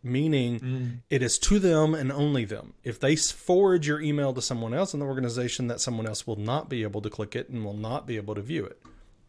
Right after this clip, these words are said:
Speaker 1: So y-, if you're trying to control the document that way, then that's good. If you, the default is people in my org, then,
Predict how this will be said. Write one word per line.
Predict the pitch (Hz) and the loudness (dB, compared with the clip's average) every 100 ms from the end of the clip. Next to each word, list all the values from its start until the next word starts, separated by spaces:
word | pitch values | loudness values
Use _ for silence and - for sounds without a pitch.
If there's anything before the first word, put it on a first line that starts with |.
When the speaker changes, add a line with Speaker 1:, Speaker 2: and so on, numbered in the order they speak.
| _ | _
Speaker 1:
So | - - 117 | -8 -2 0
y-, | 117 - | 0 -4
if | 110 - | -8 -4
you're | 110 | -4
trying | - 117 | -2 -2
to | 113 | -2
control | - - 113 | -6 -4 -4
the | 107 | -4
document | 101 98 - 104 | -4 -4 -6 -10
that | - 80 | -10 -10
way, | 101 101 | -8 -8
then | 107 | -8
that's | 101 - | -8 -4
good. | 233 220 - - - - - - - | 2 2 0 -16 -20 -20 -18 -18 -4
If | - 131 | 0 4
you, | 151 139 135 131 | 8 8 8 6
the | 135 113 | 2 4
default | 135 208 151 120 113 | 6 6 6 4 2
is | - | 0
people | 175 160 135 | 0 4 4
in | |
my | 123 117 | 4 0
org, | 110 180 220 107 104 - - - - - _ | 2 4 6 4 -2 -10 -20 -20 -20 -20 _
then, | 143 143 135 131 131 | 6 6 6 4 2